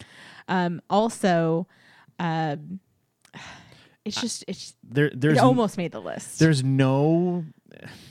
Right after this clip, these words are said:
Speaker 2: it is an amazing time. There's no debating that.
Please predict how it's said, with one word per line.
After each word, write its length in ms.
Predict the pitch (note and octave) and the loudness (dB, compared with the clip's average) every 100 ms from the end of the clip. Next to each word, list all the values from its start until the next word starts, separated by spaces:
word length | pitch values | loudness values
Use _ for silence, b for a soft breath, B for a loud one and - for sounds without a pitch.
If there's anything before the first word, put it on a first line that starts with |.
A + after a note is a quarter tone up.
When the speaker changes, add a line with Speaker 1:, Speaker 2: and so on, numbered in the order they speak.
| B B _ _ - - _ | B B _ _ -20 -20 _
Speaker 2:
it 140 | E3 E3 | 2 4
is 180 | D#3+ | 6
an 60 | D#3 | 4
amazing 420 | D3 C3 A#2+ A#2 | 4 4 2 0
time. 320 | A2 D#2+ D2 - | -2 -10 -16 -2
There's 240 | C#3 C3 B2+ | 2 4 4
no 180 | C#3 | 4
debating 500 | D3 G#2 A2 F#2 F2+ | 4 2 0 -2 -6
that. 340 | D2+ A1 - | -10 -14 -18